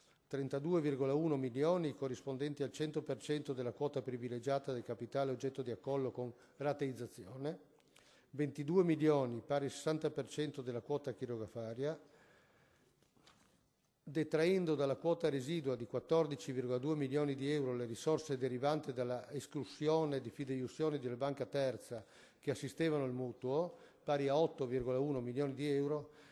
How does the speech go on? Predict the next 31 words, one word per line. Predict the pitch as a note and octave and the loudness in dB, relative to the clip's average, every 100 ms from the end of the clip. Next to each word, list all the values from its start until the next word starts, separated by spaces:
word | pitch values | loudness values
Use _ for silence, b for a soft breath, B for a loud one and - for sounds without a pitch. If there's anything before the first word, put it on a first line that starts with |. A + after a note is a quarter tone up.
| B - | B -4
la | C3+ | 2
perdita | F3+ F3 D#3+ D#3 | 6 6 6 0
stimabile | - C#3+ C#3+ D3+ C#3 C3 B2+ | 0 0 2 2 2 0 -2
sulla | - C#3 B2+ | -2 -2 2
base | D3+ D3 C#3 | 2 2 0
delle | B2 | -4
informazioni | A#2+ B2+ B2+ D#3+ D#3 | -4 -4 -2 0 0
attualmente | C#3+ C3+ D3+ D3 | 0 0 0 -2
disponibili | B2 - A#2+ A#2+ C3 C#3+ D#3+ D#3+ B B B | -6 -6 -6 -4 -4 -4 -4 -6 B B B
ammonterebbe | D3 D3+ D3+ D3 E3 E3 | 0 2 4 4 4 4
a | D#3 | 2
circa | D#3 D3+ C#3 | 2 -2 -2
sei | - E3 E3+ | 2 4 4
virgola | D3+ C#3 C#3 C3+ B2+ B B B | 2 2 4 4 2 B B B
uno | E3 F3+ E3 | 4 6 6
milioni | C#3+ C3+ D3 C#3+ | 6 4 2 2
di | C3+ | 2
euro, | C3 B2 A#2+ A#2+ - B B B | 2 2 -2 -4 -8 B B B
con | C#3 | 0
un | D3 | 2
recupero | D3 D3 F3+ E3+ D3+ | 2 0 0 2 2
di | B2 | 0
circa | E3 D3+ D3 | -4 -2 -2
il | C3+ | -2
novantuno | C3 C3+ B2 E3+ E3+ E3+ | 0 -2 0 0 2 2
virgola | D3+ C#3 | 2 0
cinque | C3+ D3 C#3 | 0 -4 -4
per | C3+ | -4
cento | - C#3 C3+ | -2 -2 -2
del | C3 | -2
capitale. | B2+ A#2+ A#2+ A2+ G#2 A2 | -2 -6 -6 -8 -10 -14